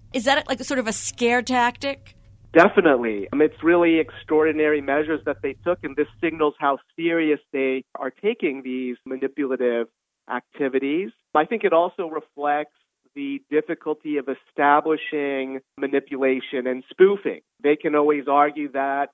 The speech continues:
Speaker 2: you know, these are trades that were made for other reasons. They were not meant to manipulate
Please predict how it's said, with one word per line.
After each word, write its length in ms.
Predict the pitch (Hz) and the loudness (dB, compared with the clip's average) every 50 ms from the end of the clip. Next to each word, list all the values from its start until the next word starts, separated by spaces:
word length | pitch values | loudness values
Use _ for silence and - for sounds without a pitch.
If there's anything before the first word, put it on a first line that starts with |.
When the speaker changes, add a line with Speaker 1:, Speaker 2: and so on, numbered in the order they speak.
| _ - | _ -14
Speaker 2:
you 80 | 156 147 | -10 -8
know, 120 | 135 127 127 | -8 -8 -6
these 260 | 143 160 170 160 - | -6 -8 -8 -6 -4
are 160 | 156 151 143 - - - | -4 -6 -6 -8 -10 -4
trades 520 | - 160 156 156 165 165 165 165 160 160 - _ - | 0 4 4 4 4 4 2 -2 -4 -4 -6 _ -4
that 340 | 143 143 147 143 143 143 143 | -2 0 0 0 -2 -4 -6
were 200 | 147 143 143 135 - | -4 -4 -4 -4 -4
made 300 | 143 147 156 160 160 160 _ | -2 -2 -2 -2 -2 -6 _
for 180 | - 151 - - | -8 -6 -4 -4
other 240 | 156 160 160 151 143 135 139 151 | -4 -2 -2 -4 -4 -6 -8 -8
reasons. 400 | 156 165 165 - 175 170 170 170 | -8 -6 -6 -6 -8 -10 -4 -2
They 100 | 156 143 | 0 0
were 100 | 135 131 | 2 4
not 180 | 143 143 147 - _ - | 4 4 4 2 _ -2
meant 220 | 139 147 156 - _ | 0 0 -2 -2 _
to 80 | - 143 | -10 -8
manipulate 640 | 147 135 - 139 143 - - 151 147 147 147 151 | -8 -4 -2 -2 -2 -2 -4 -2 -2 0 0 0